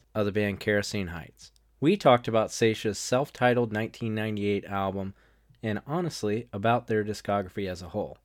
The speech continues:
We also chat about finding music from friends and file sharing, as well as scram, screamo, or whatever you call it, as a genre. Kerosene Heights released their E P, No More Bad Dreams, in February of this year and have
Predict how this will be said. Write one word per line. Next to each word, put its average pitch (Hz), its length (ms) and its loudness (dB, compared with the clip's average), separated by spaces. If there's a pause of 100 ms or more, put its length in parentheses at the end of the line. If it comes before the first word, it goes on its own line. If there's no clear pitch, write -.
(100)
We 120 100 4
also 147 300 4
chat 120 240 4
about 110 240 0
finding 110 440 0
music 107 320 -4
from 87 220 -14
friends 104 480 -4 (140)
and 95 180 -6
file 143 300 4
sharing, 92 480 -4
as 101 240 -8
well 110 220 2
as 90 100 -4
scram, 113 540 -4
screamo, 110 680 -4 (400)
or 92 100 -6
whatever 87 240 -2
you 82 80 -8
call 80 280 -8
it, 90 100 -16 (160)
as 92 200 -4
a 85 60 -12
genre. 85 300 -4 (240)
Kerosene 165 460 6
Heights 120 360 0
released 107 300 4
their 98 140 2
E 101 140 2
P, 107 220 -2
No 104 220 0
More 113 220 4
Bad 101 280 2
Dreams, 98 300 -2
in 85 80 -8
February 92 680 2
of 117 140 0
this 123 220 -6
year 92 200 2
and 90 140 -2
have 95 160 -4